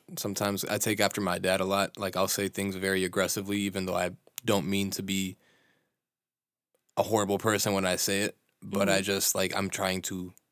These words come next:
Speaker 1: help better somebody, maybe, if, like, I'm saying, like, a suggestion or whatever.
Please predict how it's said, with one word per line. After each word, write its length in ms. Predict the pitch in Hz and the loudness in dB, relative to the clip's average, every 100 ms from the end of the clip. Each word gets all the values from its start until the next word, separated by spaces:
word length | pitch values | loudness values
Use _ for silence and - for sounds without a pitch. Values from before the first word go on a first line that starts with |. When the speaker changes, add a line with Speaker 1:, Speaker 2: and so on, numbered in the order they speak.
| - | -12
Speaker 1:
help 280 | - 101 - | -6 -6 -2
better 220 | 95 95 | 0 0
somebody, 300 | 104 101 98 | -2 -2 -2
maybe, 340 | 101 98 98 95 | -2 -2 -2 -2
if, 160 | - | -2
like, 140 | 95 98 | -2 -2
I'm 120 | 92 | -2
saying, 280 | 101 95 92 | -2 -2 -4
like, 140 | 90 | -4
a 40 | 90 | -4
suggestion 520 | 104 107 101 - 107 | -2 0 0 0 0
or 80 | 98 | 0
whatever. 420 | 101 98 98 | 0 0 -4